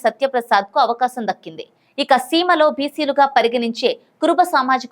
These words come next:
వర్గానికి చెందిన సవితకు బీసీ మహిళా కోటాలో మంత్రి పదవి ఇచ్చారు. తూర్పుగోదావరి జిల్లా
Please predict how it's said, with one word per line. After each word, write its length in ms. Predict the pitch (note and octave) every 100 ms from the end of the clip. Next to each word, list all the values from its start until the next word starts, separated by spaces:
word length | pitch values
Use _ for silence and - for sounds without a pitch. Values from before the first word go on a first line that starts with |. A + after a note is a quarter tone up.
| A3+
వర్గానికి 420 | A3 A#3+ A#3 A#3 A#3
చెందిన 260 | A3 G#3+ G#3+
సవితకు 480 | A#3+ A3+ C#4+ D#4+ E4 F4+ _ - F#3
బీసీ 320 | B3 A#3+ E4 E4+
మహిళా 260 | A#3+ B3 B3+ B3
కోటాలో 360 | G#3+ G#3+ G#3+ A3 - _ B3
మంత్రి 240 | D#4 F4+ F4
పదవి 240 | A3 G3 C4+ A3
ఇచ్చారు. 340 | - F#3 - _ _ _
తూర్పుగోదావరి 680 | F4+ F4 E4+ D#4 D4+ C#4+ C4+
జిల్లా 200 | C4 B3+